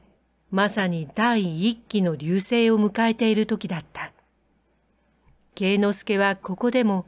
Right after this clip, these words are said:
数年の間は農中の針であった。周りの者は妙な田舎者がいるなと思うだけで、別に注意もしなかったのであるが、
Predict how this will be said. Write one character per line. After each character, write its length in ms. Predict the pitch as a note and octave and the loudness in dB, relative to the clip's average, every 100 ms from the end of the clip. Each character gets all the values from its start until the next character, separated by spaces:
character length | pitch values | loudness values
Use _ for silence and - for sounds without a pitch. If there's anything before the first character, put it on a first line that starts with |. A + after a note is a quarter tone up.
| _ - | _ -16
数 420 | - - F#3 G3 | -12 -8 -2 0
年 240 | G3+ G3+ G3+ | 2 2 2
の 220 | G3 F#3+ | 2 2
間 280 | G3 G3 F#3+ | 0 0 0
は 180 | F#3+ F#3+ | 0 2
農 240 | G3+ A#3+ | 2 0
中 240 | A#3 G3 | -2 -6
の 100 | E3+ D#3+ | -6 -6
針 320 | - A#3 A#3 | -4 -2 -2
で 100 | F#3+ | -4
あ 100 | C#3+ | -8
っ 40 | - - | -14 -16
た。 160 | - _ _ _ _ _ _ _ _ _ _ _ _ _ _ - | -16 _ _ _ _ _ _ _ _ _ _ _ _ _ _ -4
周 300 | F3 F3 F#3+ | -2 0 2
り 100 | G3+ | 2
の 120 | G#3 | 2
者 280 | G3+ G#3+ A3 | 2 2 2
は 200 | F#3 E3 _ _ F3 | 0 -4 _ _ -6
妙 340 | F3 G#3 G#3+ | 0 0 2
な 180 | G3 E3 | 0 -2
田 260 | D#3+ F3+ F3+ | -4 -4 -2
舎 120 | G3+ | 0
者 220 | G3 G3 | 0 0
が 140 | F#3 F#3 | -2 -4
い 180 | D#3 | -4
る 140 | E3+ G#3 | -4 -2
な 180 | A3+ A#3+ | -4 -4
と 180 | F#3+ | -4
思 220 | F3 F#3+ G#3+ | -2 0 -2
う 80 | |
だ 160 | F#3 E3 | -4 -8
け 160 | - G#3 | -4 -2
で、 200 | F#3 F3 _ _ _ _ - | -2 -6 _ _ _ _ -10
別 300 | D3+ D3+ F#3+ | -10 -6 -2
に 180 | G3+ G3 | 0 -2
注 340 | - B3+ C4 | -4 -2 0
意 140 | A#3 | 0
も 140 | F#3 E3 | 0 -4
し 180 | - A3 | -2 0
な 120 | B3 | 0
か 120 | C4 | -2
っ 60 | A#3+ | -2
た 160 | A3 | -2
の 120 | G3 | -2
で 100 | F3+ | 0
あ 120 | F3+ F3+ | 0 -2
る 100 | E3 | -4
が、 220 | E3 | -6